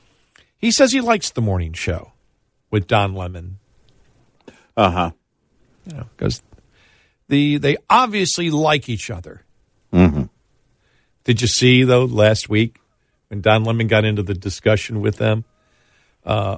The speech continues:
Speaker 1: about why women's soccer players don't get paid as much as men?
Speaker 2: Yeah, what was that? What did they say the re-,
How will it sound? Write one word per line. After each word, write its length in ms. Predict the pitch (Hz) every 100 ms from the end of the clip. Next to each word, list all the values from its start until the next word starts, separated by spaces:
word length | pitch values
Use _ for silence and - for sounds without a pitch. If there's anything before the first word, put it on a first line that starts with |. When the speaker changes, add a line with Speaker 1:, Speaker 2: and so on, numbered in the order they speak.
| -
Speaker 1:
about 440 | 117 113 107 107 _ _ _ _ _
why 240 | 104 110 107
women's 400 | 113 110 107 -
soccer 360 | 113 110 113
players 540 | 101 - 123 110 113 -
don't 240 | - 104
get 220 | 123 101
paid 220 | - 113 101
as 120 | 92
much 220 | 110 -
as 140 | 101 98
men? 380 | 101 104 123 _ _ _ _ _ _ _ _ _ _ _ _ _ _ _ _ _ _ _ _ _ _ - _ _ _ _ _ _ _ _ _ _ _ _ - _ -
Speaker 2:
Yeah, 120 | 143
what 260 | 127 143
was 280 | 175 185 143
that? 280 | 151 135 -
What 120 | 123
did 140 | 143 135
they 120 | 135
say 220 | - 135
the 120 | 123
re-, 300 | 110 123 123